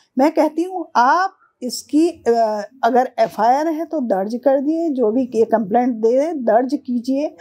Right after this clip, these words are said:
आपको लगता है सही और गलत का जांच करनी, उसमें आप जांच कीजिए, लेकिन महिलाओं को आप भटकाएं नहीं। ब-, महिला बार बार नहीं आ पाती है,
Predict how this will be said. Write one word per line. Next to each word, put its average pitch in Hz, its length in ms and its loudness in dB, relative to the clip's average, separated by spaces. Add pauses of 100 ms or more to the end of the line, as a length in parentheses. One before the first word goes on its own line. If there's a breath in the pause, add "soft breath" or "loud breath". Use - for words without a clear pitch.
(320 loud breath)
आपको 247 340 4
लगता 269 440 0
है 330 340 -2 (340)
सही 311 540 0
और 269 260 2 (380)
गलत 233 360 2
का 330 80 -4
जांच 269 340 -2
करनी, 311 240 -2
उसमें 381 260 -6
आप 320 280 0
जांच 285 320 0
कीजिए, 202 460 -8 (320 soft breath)
लेकिन 339 420 2
महिलाओं 277 580 2
को 392 160 -6
आप 359 220 -2
भटकाएं 220 720 -2
नहीं। 180 320 -12 (340)
ब-, 233 200 4
महिला 269 380 0
बार 247 340 2
बार 285 200 -4
नहीं 302 360 -4
आ 240 120 -2
पाती 202 440 -6
है, 180 160 -6